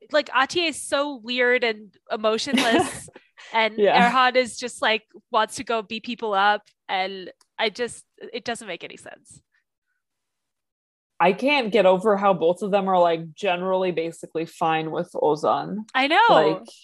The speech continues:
Speaker 2: as well. In addition to what you said, just that, that part of the triangle of doom. Don't get it.
Speaker 1: <laughs> Triangle of doom.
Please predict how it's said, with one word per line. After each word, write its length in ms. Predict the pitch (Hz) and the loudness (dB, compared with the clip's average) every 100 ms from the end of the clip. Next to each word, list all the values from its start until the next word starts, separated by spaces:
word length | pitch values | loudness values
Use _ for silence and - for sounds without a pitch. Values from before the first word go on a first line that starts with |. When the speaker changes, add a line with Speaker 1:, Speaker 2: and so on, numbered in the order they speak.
| - _ _ _ _ _ _ _ _ - | -20 _ _ _ _ _ _ _ _ 2
Speaker 2:
as 180 | 175 151 | 2 4
well. 440 | 151 151 147 180 | 4 6 4 2
In 160 | - 226 | 0 2
addition 240 | 214 196 | 2 2
to 80 | 196 | 4
what 120 | 170 | 4
you 80 | 165 | 2
said, 460 | - 143 139 175 185 _ _ _ _ 165 - 165 | 0 -2 -2 -4 -14 _ _ _ _ -16 -16 -12
just 220 | 165 - - 165 | -12 -14 -12 -4
that, 440 | 165 156 151 - 185 - 185 | 0 2 0 -6 -14 -10 0
that 280 | 156 - - | 0 0 -4
part 160 | 160 | -2
of 80 | 156 | 0
the 240 | 151 165 185 _ _ _ _ _ _ _ _ - | 0 -2 -4 _ _ _ _ _ _ _ _ -12
triangle 480 | - 175 160 156 | -4 -2 0 0
of 160 | 160 156 | 0 0
doom. 440 | 165 160 170 202 - _ _ _ - | -2 -2 -2 -6 -10 _ _ _ -12
Don't 260 | - 165 | -8 0
get 160 | - 311 | 2 4
it. 180 | 311 320 | 2 2
Speaker 1:
<laughs> 500 | 359 320 - 339 _ | 0 0 0 -2 _
Triangle 540 | - 196 - 180 214 208 | -6 -4 -4 -2 0 -2
of 180 | 190 - - | -4 -14 -12
doom. 320 | 208 _ 220 | -14 _ -20